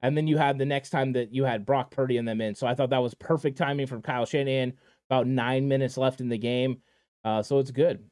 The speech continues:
Uh, Ca-, forty-niners Gus, the Cardinals owners are cheap. Would they pay off Cliff? Maybe not, um, but hopefully they do. How about Baby Bosa, Brock Purdy? I did not know that was a thing, Brad. When I heard him talking about it,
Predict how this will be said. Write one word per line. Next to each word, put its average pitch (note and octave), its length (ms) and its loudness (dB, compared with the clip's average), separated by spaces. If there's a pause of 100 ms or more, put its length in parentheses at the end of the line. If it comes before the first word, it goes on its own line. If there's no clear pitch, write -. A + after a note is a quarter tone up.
(120)
Uh, C3 200 2
Ca-, C3 500 -6
forty-niners F3 340 2
Gus, E3 160 0
the D#3+ 60 -4
Cardinals E3+ 380 0
owners D#3 220 0
are C3 100 0
cheap. E3 280 -2
Would D3+ 260 2
they C#3+ 120 4
pay D3+ 280 2
off C#3 280 0
Cliff? F3 340 0 (600)
Maybe G#3 260 4
not, A#2 320 0 (100)
um, A#2+ 400 0
but C#3 200 2
hopefully C#3+ 500 0
they A#2 160 0
do. A2 340 -2 (220)
How B3 240 2
about B3 320 2
Baby G3 340 4
Bosa, D#3 460 2
Brock D#3+ 240 0
Purdy? E3 240 2
I E3 220 2
did E4 240 0
not C4 240 2
know G3 260 4
that G3 220 2
was E3+ 140 2
a D3 80 2
thing, D#3 360 0
Brad. A#2+ 400 -2
When D#3 140 0
I D#3+ 60 0
heard G3 200 2
him G#3 120 2
talking B3 360 0
about D3 320 2
it, C#3 140 0